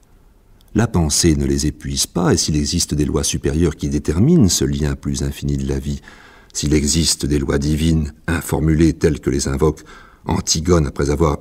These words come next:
inhumé son frère, malgré l'interdiction formelle et publique, et ces lois doivent bien exister si ce lien supérieur n'est pas une chimère. Si ces lois existent, dis-je, elles sont, dans la mesure où on les conçoit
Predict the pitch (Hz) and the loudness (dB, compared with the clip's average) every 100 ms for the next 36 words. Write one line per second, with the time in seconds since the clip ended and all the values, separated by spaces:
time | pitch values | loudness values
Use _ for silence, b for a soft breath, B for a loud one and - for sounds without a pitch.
0 | - 87 80 78 69 - 80 92 - 151 | -2 2 4 2 0 0 0 0 2 4
1 | 85 76 73 76 76 - 85 - 87 73 | 4 0 0 0 -2 -4 -4 -2 -2 -2
2 | - 78 80 73 - 110 165 127 - B | 0 2 2 0 0 0 0 -4 -10 B
3 | B B - 85 78 78 73 62 71 - | B B -2 0 2 2 0 -2 -6 -6
4 | - 71 80 139 151 - 196 92 - 78 | -6 -4 0 2 2 4 4 4 2 2
5 | 80 - - 76 76 80 76 78 73 73 | 0 0 0 0 2 2 0 0 0 -2
6 | - 76 71 69 - B B - 131 - | 0 0 0 -4 -10 B B 0 4 4
7 | 123 71 - 69 156 190 - - - 156 | 4 2 0 0 2 2 2 -2 -2 0
8 | 143 76 - - - _ _ _ _ _ | 0 0 -4 -10 -20 _ _ _ _ _
9 | _ _ _ 80 71 - - 110 92 73 | _ _ _ -4 -2 0 4 6 4 2
10 | 71 76 78 78 87 78 73 - - 67 | 0 2 2 2 2 2 0 -6 -4 -2
11 | 67 65 - 76 - - | -2 -4 -4 -2 -2 0